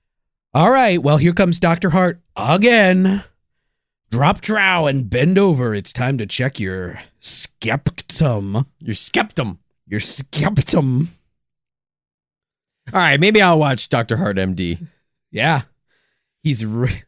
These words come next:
Speaker 1: he gets, he's real sexy.
Speaker 2: Is he?
Speaker 1: No.
Speaker 2: Oh.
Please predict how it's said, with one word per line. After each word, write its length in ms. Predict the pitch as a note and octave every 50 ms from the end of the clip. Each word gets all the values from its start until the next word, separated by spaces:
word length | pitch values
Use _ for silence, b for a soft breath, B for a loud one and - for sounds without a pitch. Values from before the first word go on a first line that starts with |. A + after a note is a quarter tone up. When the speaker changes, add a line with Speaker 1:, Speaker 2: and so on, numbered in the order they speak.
| _ _
Speaker 1:
he 320 | _ - F3+ D#3 D3 B2+ C#3
gets, 500 | - - B2 A#2+ G#2+ - B2 C3+ _ _ _ _
he's 200 | - C3+ B2+ A#2+
real 320 | A#2 A#2 A#2+ C3 D3+ E3 D#3+
sexy. 480 | - - B2+ - - - G#2 F2+ - _ _ _ _ _ _ _ _ _ _ _ _ _ -
Speaker 2:
Is 140 | A2 A2+ C4
he? 240 | F4+ G4+ F#4 - _ _ _ _ _
Speaker 1:
No. 340 | C3 C#3+ D#3 D3 D3+ - _ _ _ -
Speaker 2:
Oh. 220 | - G2 F#2+ -